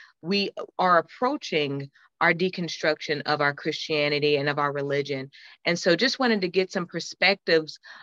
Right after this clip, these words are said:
um, that may be excluded from the more general conversation, um, that is, uh, that is taking place today around this topic. So, um,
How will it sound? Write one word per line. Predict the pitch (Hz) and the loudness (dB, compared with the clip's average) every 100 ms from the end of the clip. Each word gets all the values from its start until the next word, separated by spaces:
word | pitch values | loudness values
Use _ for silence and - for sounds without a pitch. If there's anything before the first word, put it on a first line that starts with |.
| - | -2
um, | 170 170 160 156 - | 4 6 6 2 0
that | 170 170 | 2 2
may | 175 180 180 | 2 2 0
be | 175 185 180 | 0 -2 0
excluded | 185 185 - 320 370 - - _ _ _ _ | 0 -2 -2 0 0 -2 -6 _ _ _ _
from | 202 185 180 185 | 2 4 2 0
the | 170 175 | -2 -2
more | 175 175 170 165 | -2 0 0 0
general | 147 196 208 185 | 0 2 2 0
conversation, | 180 196 185 180 160 - 170 208 - 123 117 117 _ - - _ - | -2 -4 -4 -2 -4 -4 -2 -2 -4 -6 -8 -10 _ -20 -20 _ 2
um, | 175 160 151 151 151 - _ _ _ _ _ _ _ - | 4 6 6 2 -4 -12 _ _ _ _ _ _ _ -4
that | 180 170 156 | 2 4 6
is, | 165 160 | 4 4
uh, | 156 143 135 101 - | 2 2 0 -2 -2
that | 170 185 | 2 2
is | 180 | 2
taking | 226 202 175 | 0 0 -2
place | - 185 180 - - _ | -2 -2 0 -4 -14 _
today | - 208 180 165 151 | -4 0 2 4 4
around | 151 156 156 147 | 2 0 0 -4
this | 143 - | -8 -2
topic. | 156 147 131 - | 0 0 -4 -10
So, | - 135 139 - - - - - | -4 -4 -4 -10 -16 -16 -6 4
um, | 185 170 165 156 151 | 8 8 8 4 -2